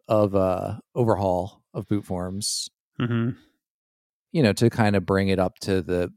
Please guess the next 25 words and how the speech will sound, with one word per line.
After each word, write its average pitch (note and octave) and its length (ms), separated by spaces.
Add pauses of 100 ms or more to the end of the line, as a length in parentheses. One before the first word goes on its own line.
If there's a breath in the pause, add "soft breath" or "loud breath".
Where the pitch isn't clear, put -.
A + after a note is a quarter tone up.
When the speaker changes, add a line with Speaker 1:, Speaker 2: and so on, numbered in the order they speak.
Speaker 1:
the, F#2+ 200 (180)
the F#2+ 100
modern F2 840 (140)
Laravel F2+ 760 (220)
sort E2+ 240
of - 200 (680)
feeling, F#2+ 800 (120)
uh, F2 320
of F#2 100
A F#2 100
P B2 120
I. A2 140
I F3 60
mean, F3 120
it A#2 40
was A2+ 100
already F2+ 280
pretty G2+ 220
much E2+ 240
there, E2 220
but E2+ 140
just, - 200
like, E2+ 220
you F3 80
know, D2 180